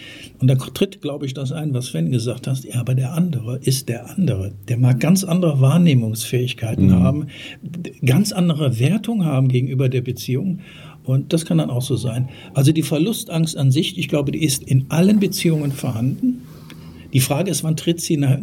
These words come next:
Speaker 1: zum Vorschein? Was muss bei mir getriggert werden,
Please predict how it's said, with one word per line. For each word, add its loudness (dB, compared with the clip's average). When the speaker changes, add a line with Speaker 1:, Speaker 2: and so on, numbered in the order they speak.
Speaker 1:
zum -2
Vorschein? -2
Was 2
muss 4
bei 0
mir 0
getriggert 0
werden, -2